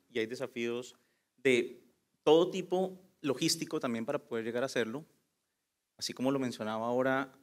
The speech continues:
ahora Manuel, hay una serie de, de incentivos que uno necesita desde política pública y desde gobierno para poder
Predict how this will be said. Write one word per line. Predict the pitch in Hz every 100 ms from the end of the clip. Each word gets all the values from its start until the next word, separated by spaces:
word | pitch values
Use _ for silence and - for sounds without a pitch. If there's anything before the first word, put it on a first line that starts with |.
| _
ahora | 120 110 110
Manuel, | 123 117 117 120 -
hay | 127
una | 127 139
serie | - 143 143
de, | 143 139 - - -
de | 135
incentivos | 131 120 117 131 156 -
que |
uno | 151 151
necesita | 147 117 - 117 131 135 139 _
desde | 127 117
política | 120 117 123 139
pública | 123 117 -
y | 131
desde | 120
gobierno | 110 113 113 110 120 127 _ _ _ _ _ _
para | 113 113
poder | 117 113 117 120